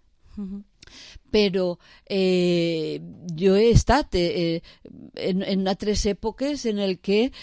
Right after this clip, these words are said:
Speaker 2: eh, l'auditori hem tingut un justet, justet.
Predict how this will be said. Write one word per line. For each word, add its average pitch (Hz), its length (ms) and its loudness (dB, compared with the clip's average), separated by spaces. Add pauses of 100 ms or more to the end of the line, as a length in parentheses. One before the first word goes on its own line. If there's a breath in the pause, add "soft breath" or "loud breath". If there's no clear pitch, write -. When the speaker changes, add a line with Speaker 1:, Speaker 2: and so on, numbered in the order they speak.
(140 loud breath)
Speaker 2:
eh, 180 340 4
l'auditori 180 840 2
hem 220 120 -2
tingut 190 400 -4
un 160 800 -2
justet, 175 380 0
justet. 202 460 -4